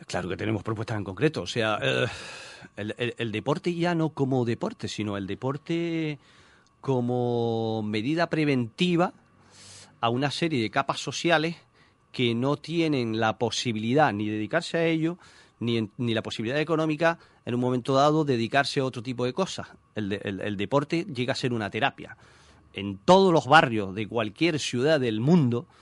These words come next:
hay los miniclubs asociaciones de vecinos, con club, hay absolutamente, a-, absolutamente de todo para que se organicen concursos, se organicen ligas, se organicen federaciones, se organice todo para que haya, eh, una auténtica sinergia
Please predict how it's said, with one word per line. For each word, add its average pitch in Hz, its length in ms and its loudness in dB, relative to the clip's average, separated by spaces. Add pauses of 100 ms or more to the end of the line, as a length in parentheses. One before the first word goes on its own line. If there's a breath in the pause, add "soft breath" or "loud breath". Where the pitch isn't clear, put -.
(200 soft breath)
hay 147 200 4
los 131 180 2
miniclubs 120 540 2 (240)
asociaciones 117 640 -4
de 143 80 0
vecinos, 135 340 -2
con 104 220 -6
club, 160 280 8 (360 soft breath)
hay 151 200 0
absolutamente, 127 960 -4 (120)
a-, 110 240 -8
absolutamente 127 640 -6
de 139 200 2
todo 160 320 4 (380 soft breath)
para 123 240 6
que 127 200 2
se 123 220 0
organicen 135 640 2
concursos, 135 680 -2
se 120 100 -2
organicen 117 640 -2
ligas, 160 420 4
se 117 100 -2
organicen 123 500 -2
federaciones, 139 680 0
se 135 80 -2
organice 135 400 -2
todo 151 240 0
para 127 200 2
que 117 140 0
haya, 151 260 4 (420 loud breath)
eh, 123 480 4 (220 soft breath)
una 143 180 4
auténtica 160 580 4
sinergia 165 680 -2